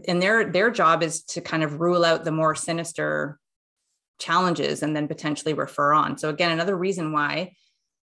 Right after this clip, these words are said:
pelvic floor or other p-, providers who we often may have to pay out of pocket for, or we may have some benefits to support, but we have usually an hour with them. So it's a lot more opportunity to explore some of these questions.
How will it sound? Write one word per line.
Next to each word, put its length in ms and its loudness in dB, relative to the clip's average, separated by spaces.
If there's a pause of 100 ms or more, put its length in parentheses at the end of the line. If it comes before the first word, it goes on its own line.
pelvic 300 0
floor 360 4
or 180 6
other 280 2
p-, 140 -18 (180)
providers 580 -2
who 320 -4
we 240 2
often 340 2
may 160 2
have 200 -4
to 80 -12
pay 200 -2
out 140 0
of 100 -12
pocket 400 -4
for, 200 0
or 60 2
we 140 -2
may 160 -2
have 160 -6
some 220 -6
benefits 480 -4
to 80 -8
support, 540 -4 (140)
but 80 0
we 120 2
have 220 -2
usually 320 0
an 120 -2
hour 580 -2
with 180 -6
them. 260 -4
So 160 -6
it's 140 -4
a 40 -4
lot 300 2
more 140 2
opportunity 480 -2 (120)
to 400 -4
explore 760 -4 (120)
some 220 -6
of 60 -4
these 360 -8 (760)
questions. 540 -6